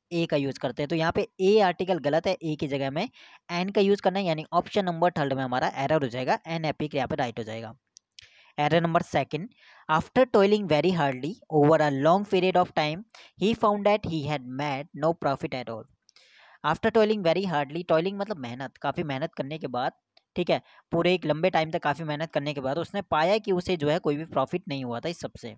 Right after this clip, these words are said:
ठीक है। तो यहाँ पे देखिए, very मेहनत करने के बाद, बहुत मेहनत करने के बाद, यानी मेहनत यहाँ पे hardly, hardly हमारा एक नेगेटिव वर्ड है जिसका मतलब होता है मुश्किल से, या फिर आप इसे not के उसमें भी इक्वल ले सकते हो। But यहाँ पे काफ़ी मेहनत का यहाँ पे यूज़ करना पड़ेगा,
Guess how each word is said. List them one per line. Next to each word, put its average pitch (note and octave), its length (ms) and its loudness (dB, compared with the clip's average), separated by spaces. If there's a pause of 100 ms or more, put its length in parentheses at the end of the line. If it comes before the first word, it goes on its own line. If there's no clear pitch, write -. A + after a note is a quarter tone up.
(120)
ठीक F#3 120 -6
है। C3+ 60 -6 (380)
तो E3+ 80 0
यहाँ E3+ 300 2
पे A#3 60 4
देखिए, G#3+ 300 0 (400)
very F3+ 380 4 (280)
मेहनत E3+ 360 0
करने F3+ 240 -2
के G3 120 0
बाद, D3 240 4
बहुत C#3+ 260 0
मेहनत D#3 320 -2
करने F3 220 -2
के E3+ 100 -4
बाद, C#3 240 0
यानी D3 180 -4
मेहनत D3 400 -4 (200)
यहाँ C#3+ 160 -2
पे G3 120 2
hardly, D3 480 0
hardly F3+ 340 2
हमारा F#3+ 220 2
एक F3 140 -2
नेगेटिव D3 400 0
वर्ड D3+ 140 4
है F3 80 2
जिसका C3+ 280 -8
मतलब C#3 240 -2
होता B2+ 160 -2
है F3+ 80 -2
मुश्किल D3+ 400 -6
से, F3 120 -8
या C#3 180 -2
फिर D#3 180 -2
आप F#3 180 -2 (300)
इसे G3+ 220 -2 (100)
not D3 240 2
के E3 140 -2
उसमें D3 260 -6
भी G3+ 100 -2
इक्वल E3+ 340 0
ले C#3 200 0
सकते C3 340 -10
हो। A#2+ 160 -6 (440)
But D#3 100 0
यहाँ F3 120 4
पे F#3+ 100 2 (140)
काफ़ी E3+ 320 0
मेहनत D#3 420 -4
का F#3+ 200 2
यहाँ E3 200 2
पे F3+ 100 -2
यूज़ D#3+ 220 -2
करना D3+ 200 0
पड़ेगा, D3 380 -2